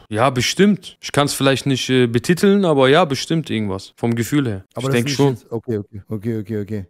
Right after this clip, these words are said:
Speaker 2: Könntest du aber jetzt nicht beschreiben, was das ist, ne?
Speaker 1: Nee, ich hab darüber selber gar nicht nachgedacht, aber vom, vom, vom Gefühl her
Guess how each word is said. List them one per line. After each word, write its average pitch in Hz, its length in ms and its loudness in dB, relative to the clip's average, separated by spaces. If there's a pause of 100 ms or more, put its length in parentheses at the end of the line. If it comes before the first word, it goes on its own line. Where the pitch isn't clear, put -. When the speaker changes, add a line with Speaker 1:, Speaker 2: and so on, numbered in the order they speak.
Speaker 2:
Könntest 143 280 -4
du 160 40 2
aber 139 120 0
jetzt 135 140 -4
nicht - 400 -6
beschreiben, 120 440 -6
was 107 160 -8
das - 160 -14
ist, 110 180 -10
ne? 131 200 -6
Speaker 1:
Nee, 113 360 4
ich 180 120 4
hab 143 140 2
darüber 143 340 4
selber 147 300 4
gar 139 160 4
nicht 127 160 0
nachgedacht, 143 760 0
aber 120 380 2
vom, 131 300 0 (160)
vom, - 260 -6
vom 131 240 0
Gefühl 185 440 6
her 226 320 4